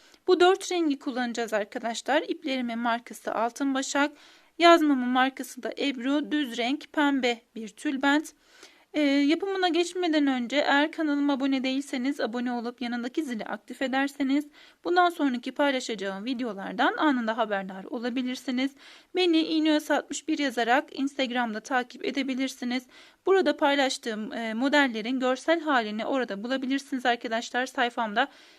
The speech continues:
hepsi mevcuttur. Ee, kanalıma abone olmak tamamen ücretsizdir. Videolarımı beğenip paylaşarak bana destek olursanız sevinirim.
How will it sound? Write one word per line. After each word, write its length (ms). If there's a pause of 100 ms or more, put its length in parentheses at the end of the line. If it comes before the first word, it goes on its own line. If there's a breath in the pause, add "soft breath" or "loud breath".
hepsi 380
mevcuttur. 600 (540 loud breath)
Ee, 360
kanalıma 400
abone 260
olmak 340
tamamen 460
ücretsizdir. 880
Videolarımı 600
beğenip 320
paylaşarak 680
bana 220
destek 400
olursanız 540
sevinirim. 640